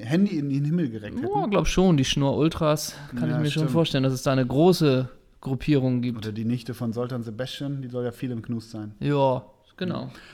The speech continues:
Speaker 1: Also,
Speaker 2: Deine
Speaker 1: Berlin.
Speaker 2: Ge-,
Speaker 1: Berlin,
Speaker 2: Berlin.
Speaker 1: du warst in Berlin, du hast in Berlin gelebt, du
Speaker 2: Ja,
Speaker 1: bist in
Speaker 2: klar.
Speaker 1: Berlin zu Hause, du hast noch einen Koffer in Berlin, du bist Hauptstädtler, du bist, du bist Ak-, eigentlich Axel Kruse. Du musst es mir erklären, weil nur du kannst es mir erklären. Wer ist die Schöne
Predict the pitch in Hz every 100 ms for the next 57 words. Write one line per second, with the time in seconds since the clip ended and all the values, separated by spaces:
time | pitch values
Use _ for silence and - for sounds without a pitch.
0 | - - 170 143 110 - 139 160 143 113
1 | - - 131 156 190 185 151 180 196 190
2 | 160 143 139 175 143 123 - 135 135 135
3 | 147 135 127 131 151 147 127 147 156 143
4 | 107 156 151 147 131 170 151 143 143 156
5 | 147 160 160 147 139 135 135 139 135 143
6 | 156 139 170 - - 143 143 139 143 139
7 | - 143 139 139 - 139 156 160 175 147
8 | - 147 - 147 131 123 196 - - -
9 | - - _ _ _ _ _ _ - 127
10 | 226 247 220 190 175 165 170 147 135 143
11 | 165 240 370 285 196 139 92 - - 185
12 | 196 180 147 143 139 - 135 107 98 -
13 | _ - 101 117 143 147 - 120 - 127
14 | 123 123